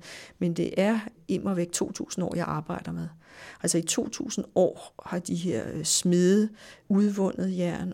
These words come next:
og smedejern af dansk myremalmsjern. Og der er jo rigtig stor forskel på den erfaring, som, øh, den første smed i Danmark, hvis vi kan kalde ham det,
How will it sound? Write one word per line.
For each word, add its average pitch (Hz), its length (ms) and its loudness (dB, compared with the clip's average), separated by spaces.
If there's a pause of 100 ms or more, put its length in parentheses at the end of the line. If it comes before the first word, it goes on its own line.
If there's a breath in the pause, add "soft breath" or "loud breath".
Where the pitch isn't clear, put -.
og 170 300 -6
smedejern 175 640 2
af 170 80 -6
dansk - 320 -6
myremalmsjern. 160 680 -4
Og 160 100 -8
der 175 60 -6
er 180 40 -2
jo 180 120 -2
rigtig 226 280 -2
stor 202 220 -2
forskel 190 520 -6
på 190 120 -8
den 185 180 -4
erfaring, 185 640 -4 (440 loud breath)
som, 170 520 -2
øh, 165 300 -2
den 170 220 -2
første 185 480 -2
smed 180 240 0
i 190 80 6
Danmark, 175 420 0
hvis 185 200 -8
vi 180 60 -6
kan 170 220 -8 (480)
kalde 180 240 0
ham 185 160 0
det, 190 180 0